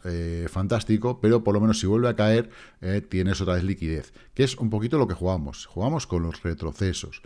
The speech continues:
vamos comprando el retroceso, pero hay una cosa de verdad, respirar más, respira más, porque hay veces que digo,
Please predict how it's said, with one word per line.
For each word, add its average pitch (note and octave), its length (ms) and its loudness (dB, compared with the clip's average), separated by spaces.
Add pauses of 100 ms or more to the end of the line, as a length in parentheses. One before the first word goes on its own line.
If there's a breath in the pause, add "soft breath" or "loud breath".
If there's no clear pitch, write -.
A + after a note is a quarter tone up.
(280 loud breath)
vamos B2 220 0
comprando A2 360 2
el B2 80 0
retroceso, E2 600 -2 (280 loud breath)
pero A2 480 6 (380)
hay C3+ 180 6
una D#3 200 4
cosa D3+ 280 2
de G2 80 4
verdad, F#2+ 400 2 (320)
respirar A2 560 6
más, D#2 360 -2 (220)
respira A2 320 4
más, C#3 160 4
porque G2 220 4
hay B2+ 100 6
veces - 320 4 (260 loud breath)
que - 120 -2
digo, F2 300 2